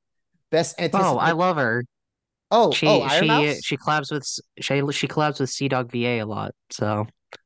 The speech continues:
Speaker 1: I, C Dog V A, I don't know who that is either. <laughs>
Speaker 2: Uh,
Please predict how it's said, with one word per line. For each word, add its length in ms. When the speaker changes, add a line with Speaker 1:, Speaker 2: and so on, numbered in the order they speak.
Speaker 1:
I, 300
C 260
Dog 360
V 160
A, 180
I 60
don't 140
know 100
who 180
that 180
is 180
either. 360
<laughs> 60
Speaker 2:
Uh, 340